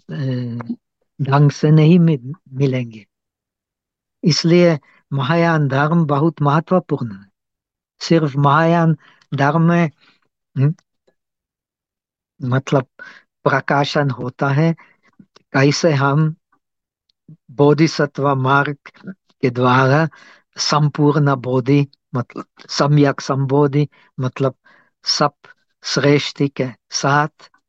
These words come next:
हम्म, मिलेंगे।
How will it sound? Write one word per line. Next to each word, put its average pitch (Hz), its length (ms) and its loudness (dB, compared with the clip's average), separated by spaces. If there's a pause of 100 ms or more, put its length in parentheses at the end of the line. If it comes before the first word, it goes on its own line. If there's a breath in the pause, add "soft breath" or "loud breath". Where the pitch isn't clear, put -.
(320)
हम्म, 208 120 4 (1300)
मिलेंगे। 147 600 4